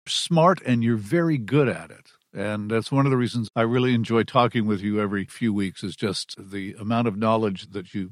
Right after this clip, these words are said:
carry around with you is remarkable. So congratulations on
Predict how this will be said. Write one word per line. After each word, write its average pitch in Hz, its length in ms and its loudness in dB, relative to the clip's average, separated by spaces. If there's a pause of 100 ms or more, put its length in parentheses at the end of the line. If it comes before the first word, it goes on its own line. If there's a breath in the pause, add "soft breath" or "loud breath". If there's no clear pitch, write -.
carry 110 320 2
around 98 340 -2
with 85 160 -8
you 82 280 -12
is 101 160 -8
remarkable. 95 560 -4
So - 180 -10
congratulations 98 920 -6
on 87 240 -8